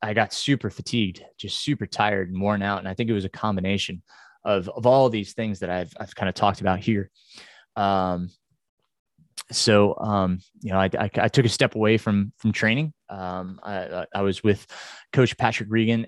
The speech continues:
and, you know, I just said, "Hey man, I'm just gonna kinda take a step away from training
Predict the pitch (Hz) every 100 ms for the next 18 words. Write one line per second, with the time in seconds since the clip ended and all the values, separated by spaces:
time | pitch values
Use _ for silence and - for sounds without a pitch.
0 | 113 101 101 95 98 104 95 98 - -
1 | 107 131 123 117 117 139 139 - 117 -
2 | - 113 - 117 - - 104 92 98 107
3 | - - - - - 113 - 110 110 113